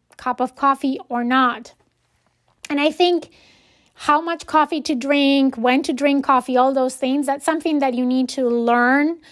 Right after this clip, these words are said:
how your body reacts to caffeine.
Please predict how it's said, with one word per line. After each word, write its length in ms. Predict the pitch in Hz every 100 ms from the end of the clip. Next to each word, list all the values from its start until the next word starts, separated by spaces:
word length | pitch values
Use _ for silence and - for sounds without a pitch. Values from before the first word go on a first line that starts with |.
| - _ _ _ _
how 220 | - 269
your 220 | 285 277
body 380 | 233 240 254 269
reacts 640 | 233 247 233 214 240 -
to 120 | 254
caffeine. 840 | 226 - 226 - 240 226 220 226